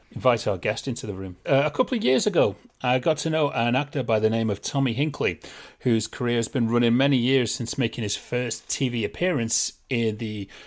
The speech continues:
short-lived T V series Hard Knocks, along with Bill Maher, uh, as well as his first movie role in the comedy movie Back to the Beach. Now, I recognise Tommy,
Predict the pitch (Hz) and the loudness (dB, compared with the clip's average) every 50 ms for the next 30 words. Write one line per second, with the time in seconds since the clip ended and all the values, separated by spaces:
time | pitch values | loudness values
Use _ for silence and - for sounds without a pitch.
0 | - _ - - - - 247 240 240 - - 202 208 208 202 202 - - - - | -20 _ -10 -6 0 4 4 6 4 4 2 2 4 4 4 2 -2 -8 -6 -4
1 | 208 190 196 190 185 - - 190 180 170 160 156 160 160 156 147 139 143 - - | -4 -4 -2 -2 -2 -2 0 0 0 0 0 -2 -2 -4 -4 -4 -4 -4 -4 -6
2 | - - - 151 156 151 143 147 143 180 202 - - - - - - - - - | -6 -2 2 4 4 4 6 4 4 2 2 0 -2 -4 -6 -6 -10 -14 -14 -6
3 | - 117 117 117 113 113 113 113 110 104 - - 139 120 117 117 117 120 131 156 | -2 2 2 4 4 4 4 4 4 2 0 0 2 2 4 4 4 4 4 4
4 | 208 220 - - _ _ _ _ - - - - - - - - - - 113 110 | 4 2 0 -6 _ _ _ _ -20 -20 -20 -20 -20 -20 -20 -8 -2 2 4 4
5 | 110 - 135 120 - 202 185 156 139 - - - 147 139 135 - - 147 143 143 | 4 4 4 2 4 6 6 6 4 2 0 0 2 2 2 2 2 4 4 4
6 | 139 139 123 131 135 135 139 139 135 139 - - 117 117 113 113 110 104 - - | 4 4 2 2 2 4 4 4 2 0 0 0 0 0 2 0 -2 -4 -2 -2
7 | 127 123 113 110 113 113 110 113 110 98 123 117 - - - 131 117 101 131 143 | -2 0 0 0 0 0 0 -2 -2 2 2 2 2 0 -2 -6 -4 -2 0 0
8 | 190 - - - - - _ - - - - - - _ - 139 143 - 190 262 | 0 -2 -4 -8 -10 -12 _ -20 -20 -20 -20 -20 -14 _ -8 -4 0 2 4 4
9 | 294 302 247 - - 214 208 190 170 143 - - - 214 196 170 151 131 117 - | 4 4 4 4 2 2 2 2 2 2 0 0 0 0 2 2 2 2 0 -2
10 | - - | -6 -12